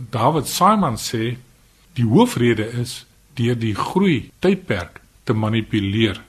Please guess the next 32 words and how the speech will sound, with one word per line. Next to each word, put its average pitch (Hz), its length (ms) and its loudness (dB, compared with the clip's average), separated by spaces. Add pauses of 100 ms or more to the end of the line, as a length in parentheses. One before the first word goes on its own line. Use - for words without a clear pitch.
(160)
van 110 320 -4
tafeldrywe. 104 760 -2 (280)
So - 220 -8
deur 127 240 2
die 151 160 0
tafeldrywe 156 720 0
in 113 80 -2
hierdie 127 240 -2
beskermde 160 720 -2
omgewing 139 680 -2
te 104 80 -6
sit - 400 -6 (720)
onder 110 300 -2
nette, 123 400 -2 (580)
kan 127 160 0
hulle 127 160 -2
die 117 320 -2 (320)
rypword 143 560 0
tydperk 156 560 -4 (400)
kan 117 120 -2
hulle 110 120 -6
verminder. 113 480 -2 (720)
So - 200 -14 (160)
die 101 120 -10
druiwe 160 480 -2
kan 113 160 -6
gouer 127 560 -2
ryp 117 240 0
word. 95 240 -6 (880)
En 139 220 -2
soos 143 340 0
ons 127 220 -6